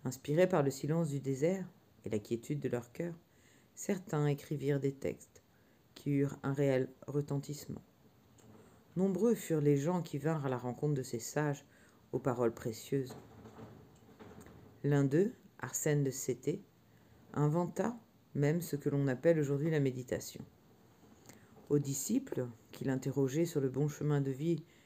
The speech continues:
il répondit : « Assieds-toi, tais-toi, et apaise tes pensées. » Un autre, originaire de la région du Pont,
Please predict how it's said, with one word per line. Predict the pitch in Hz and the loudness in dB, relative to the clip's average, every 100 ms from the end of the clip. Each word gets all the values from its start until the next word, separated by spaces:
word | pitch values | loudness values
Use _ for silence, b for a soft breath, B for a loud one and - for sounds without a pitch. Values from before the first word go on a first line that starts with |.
| B - | B -6
il | 151 | 0
répondit : « | 156 156 156 139 135 123 147 - - | 0 0 0 0 -2 -8 -16 -18 -6
Assieds-toi, | 135 - 143 - 151 180 - _ _ _ - | -6 -2 -2 0 -4 -4 -14 _ _ _ -20
tais-toi, | - - 120 - - _ _ _ - - | -20 -8 -8 -8 -14 _ _ _ -20 -6
et | 101 | -4
apaise | 110 117 113 | 0 -2 -2
tes | 117 | -4
pensées. » | 113 117 - - - - _ _ _ _ _ b b b b 131 | -4 -6 -6 -14 -16 -20 _ _ _ _ _ b b b b 0
Un | 151 | 6
autre, | 214 - 165 | 4 4 2
originaire | 143 147 151 156 175 | 4 2 0 0 0
de | 139 | 2
la | 135 | 2
région | 135 131 170 | 2 0 -2
du | 139 | -2
Pont, | 117 - | -6 -8